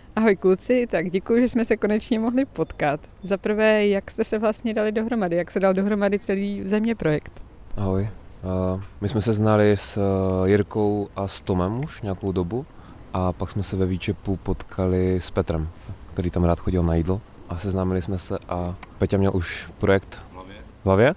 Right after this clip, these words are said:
Speaker 2: jo, přesně. A dali jsme se dohromady.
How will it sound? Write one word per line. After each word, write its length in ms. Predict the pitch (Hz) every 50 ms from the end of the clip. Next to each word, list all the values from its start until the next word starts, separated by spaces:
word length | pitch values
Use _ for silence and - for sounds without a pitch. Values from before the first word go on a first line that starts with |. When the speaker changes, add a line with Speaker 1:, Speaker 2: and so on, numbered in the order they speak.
| - -
Speaker 2:
jo, 120 | 110 110 - - - -
přesně. 320 | - - - - 120 113 - - - - - -
A 380 | 98 95 95 92 92 92 92 - - - - - - -
dali 160 | 107 110 104
jsme 120 | - 104
se 80 | - 107
dohromady. 440 | 98 95 90 95 92 90 87 87